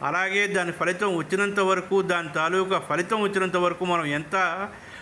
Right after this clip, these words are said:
బాధతో, ఓర్పుతో ఉంటామో అలాగే కూడా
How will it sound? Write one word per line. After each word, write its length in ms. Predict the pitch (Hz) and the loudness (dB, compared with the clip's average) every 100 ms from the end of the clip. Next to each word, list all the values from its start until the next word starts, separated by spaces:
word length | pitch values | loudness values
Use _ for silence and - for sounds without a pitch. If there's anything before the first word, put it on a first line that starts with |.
| - - - - - - - | -16 -16 -16 -18 -20 -18 -8
బాధతో, 560 | 113 147 180 214 208 | 0 2 2 0 2
ఓర్పుతో 600 | 214 170 196 196 196 208 | 2 4 2 0 0 2
ఉంటామో 760 | 185 175 185 170 151 165 185 180 139 | 2 2 0 0 0 0 0 0 -2
అలాగే 480 | 139 175 170 165 | 0 0 0 0
కూడా 580 | 151 156 143 143 165 240 | -2 -4 -2 0 -2 -4